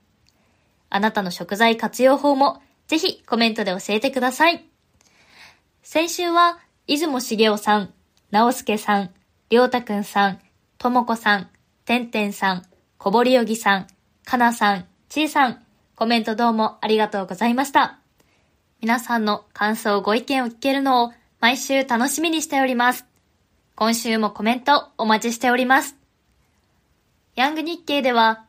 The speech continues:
Twitterもやっています。次世代を担う若手社会人に日経ニュースを厳選してツイートしています。このチャプターのリンクからアクセスしてフォローをお願いします。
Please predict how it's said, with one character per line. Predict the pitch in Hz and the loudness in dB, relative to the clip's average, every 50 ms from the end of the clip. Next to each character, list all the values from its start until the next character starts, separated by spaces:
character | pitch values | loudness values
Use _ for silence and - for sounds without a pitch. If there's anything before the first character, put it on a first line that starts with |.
| _ _ | _ _
Twitter | - - 233 277 277 - - 311 311 311 | -4 -2 -2 -2 -2 -2 2 4 4 4
も | 294 285 | 4 4
や | 277 277 | 4 2
っ | 269 277 269 | 2 2 0
て | 269 262 | -2 0
い | 254 | 0
ま | 240 240 247 240 | 2 0 0 0
す。 | - - _ _ _ _ _ _ _ _ _ _ _ _ _ | -2 -8 _ _ _ _ _ _ _ _ _ _ _ _ _
次 | 202 196 | -14 -8
世 | - 269 277 | -6 -2 2
代 | 277 269 262 240 | 2 4 4 4
を | 220 | 2
担 | 208 208 208 208 202 202 190 | 0 0 0 2 2 2 2
う | |
若 | 185 180 180 - 226 | 0 -2 -2 -4 -6
手 | 240 | -8
社 | 233 - 262 262 | -8 -8 -6 -4
会 | - 247 247 233 | -2 -2 -2 -2
人 | 226 233 214 208 | -2 -2 -2 -2
に | 208 208 208 208 _ _ _ _ _ _ _ - | -2 -4 -4 -8 _ _ _ _ _ _ _ -4
日 | 208 208 208 - | -4 -4 -4 -2
経 | 240 233 233 226 | 0 2 2 4
ニ | 233 233 | 4 2
ュ | 226 | 0
ー | 220 | 0
ス | - - 202 | -2 -4 -4
を | 185 180 | -4 -4
厳 | 185 196 214 262 | -2 -2 -2 -2
選 | 262 - 277 277 269 | -4 -4 -6 -6 -6
し | 277 | -6
て | - 302 294 | -6 -6 -6
ツ | - 262 254 | -4 -4 -4
イ | 247 | -2
ー | 240 | -2
ト | - 233 | -4 -6
し | 233 - | -6 -4
て | - 233 214 | -4 -4 -2
い | 208 | 0
ま | 202 202 214 | 0 0 -2
す。 | 233 233 - _ _ _ _ _ _ _ _ _ _ _ - | -2 -4 -10 _ _ _ _ _ _ _ _ _ _ _ -10
こ | - 208 | -6 -4
の | 214 220 214 | -4 -4 -4
チ | - 202 | -6 -8
ャ | |
プ | - - | -8 -4
タ | - 220 226 233 | 0 2 2 4
ー | |
の | 226 226 208 | 2 2 0
リ | 196 208 226 | 0 0 -2
ン | 233 | -2
ク | 233 - | -4 -2
か | - 269 | 0 2
ら | 269 277 285 | 4 4 4
ア | 285 | 2
ク | - | -2
セ | - 285 254 | -6 -8 -8
ス | - - - | -8 -10 -10
し | - | -4
て | - 254 247 247 - _ _ _ _ _ | -2 -2 -2 -2 -6 _ _ _ _ _
フ | - 233 | -2 0
ォ | 220 | 2
ロ | 220 214 | 2 4
ー | 208 | 4
を | 202 190 180 | 4 4 2
お | 175 170 | 0 -2
願 | 175 185 190 208 220 | -2 -2 0 0 0
い | 233 | 0
し | 226 - 208 | -2 -4 -2
ま | 208 220 233 | -2 -2 -2
す。 | - | -4